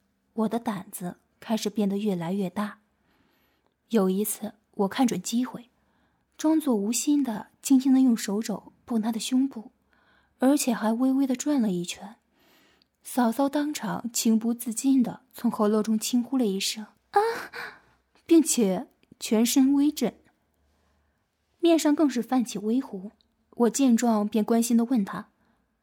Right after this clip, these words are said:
：“嫂嫂，你怎么了？”嫂嫂轻轻地呼了一口气，说道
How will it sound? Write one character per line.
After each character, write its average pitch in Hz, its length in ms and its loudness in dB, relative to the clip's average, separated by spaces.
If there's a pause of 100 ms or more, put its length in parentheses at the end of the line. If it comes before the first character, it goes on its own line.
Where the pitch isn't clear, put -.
：“嫂 214 240 -2
嫂， 247 320 -6 (320)
你 262 120 6
怎 202 140 -4
么 165 80 -8
了？” 180 280 -6 (840)
嫂 233 220 -2
嫂 277 140 0
轻 294 200 2
轻 320 140 -2
地 311 80 4
呼 302 180 0
了 277 120 4
一 285 100 2
口 202 180 -8
气， - 240 -4
说 190 240 -6
道 208 200 -10